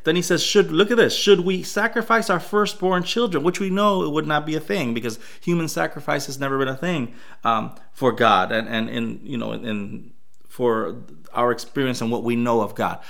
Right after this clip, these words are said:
So he, he goes, he starts with something that seems kind of, you know,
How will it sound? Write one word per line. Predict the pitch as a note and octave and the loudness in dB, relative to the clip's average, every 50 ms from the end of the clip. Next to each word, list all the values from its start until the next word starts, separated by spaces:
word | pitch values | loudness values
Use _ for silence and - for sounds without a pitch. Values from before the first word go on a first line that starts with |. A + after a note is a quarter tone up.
| - - | -14 -12
So | - - D#3 C3+ | -2 0 0 0
he, | B2+ F3+ G3 | 2 0 -4
he | F3 E3+ - - F3+ E3 D#3 D3 C#3+ | -4 -6 -6 -6 -4 -4 -4 -4 -6
goes, | C3+ C3 C#3+ F3+ G#3 B3 A3+ G3+ F#3 F3 - | -6 -4 -2 0 0 0 0 -2 -2 -4 -6
he | - F3 D#3+ | -6 -4 -4
starts | - - A#3 C#4+ - - | -2 0 2 2 2 2
with | G#3 F#3 | 0 -2
something | - - G#3+ C4 B3+ - G3 E3 | 0 0 0 0 0 -2 0 0
that | D#3 D3 - | 0 0 0
seems | - - - G3 F#3 E3+ F3 | -2 -2 -2 0 0 -2 -2
kind | - F3 E3+ D#3+ D3+ | -2 -2 0 0 0
of, | C#3 C3+ - - - - | -2 -2 -6 -12 -10 -6
you | C#3 C#3 B2 | -4 -4 -2
know, | A2+ A2 A2+ A#2+ A#2+ A#2 - | -2 -4 -4 -6 -6 -8 -10